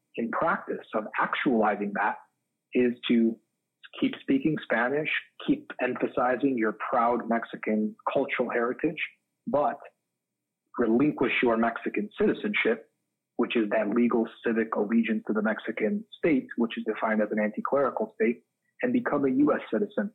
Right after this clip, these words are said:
and therefore be protected from U S deportation campaigns. And that leads them directly into then the Democratic Party and the support for F D R. Yeah, what I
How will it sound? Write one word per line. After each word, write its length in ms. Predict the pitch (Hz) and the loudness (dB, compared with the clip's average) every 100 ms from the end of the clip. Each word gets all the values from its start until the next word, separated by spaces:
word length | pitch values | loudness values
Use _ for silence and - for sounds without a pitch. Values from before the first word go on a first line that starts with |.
| - | 0
and 140 | 117 | 2
therefore 340 | 110 110 117 107 | 2 2 0 2
be 200 | 117 117 | 0 0
protected 680 | 110 - - 113 - 107 104 _ _ - | -4 -4 -4 -4 0 0 0 _ _ -4
from 160 | 117 110 | -2 2
U 180 | 113 | 2
S 60 | 107 - | 2 -2
deportation 600 | 107 113 - 113 - - - | -2 -2 -2 -2 -2 -6 -8
campaigns. 320 | 98 - - _ - - _ _ _ _ _ _ - | -8 -8 -16 _ -20 -20 _ _ _ _ _ _ -6
And 180 | 120 120 | 0 2
that 180 | 135 135 | 2 2
leads 260 | 135 127 113 | 2 2 2
them 180 | 120 117 | 2 4
directly 540 | 113 117 - 117 110 | 4 2 2 2 4
into 320 | 113 - 113 | 2 0 0
then 220 | 107 107 | 2 2
the 100 | 107 | 0
Democratic 600 | 104 113 107 - 104 107 - | 0 0 0 0 -2 -2 -4
Party 440 | 139 117 101 - _ _ 127 | -2 0 -2 -4 _ _ 0
and 140 | 117 | 0
the 60 | 110 | 0
support 380 | 123 - 131 117 - | -6 -6 -4 -4 -4
for 160 | 117 113 | -2 -2
F 100 | - - | -2 0
D 120 | 113 | 2
R. 220 | 110 - - _ _ _ _ _ _ _ _ _ _ _ _ _ _ - | 2 -2 -6 _ _ _ _ _ _ _ _ _ _ _ _ _ _ -4
Yeah, 240 | 147 151 | 0 2
what 180 | 139 | 2
I 80 | 139 | 2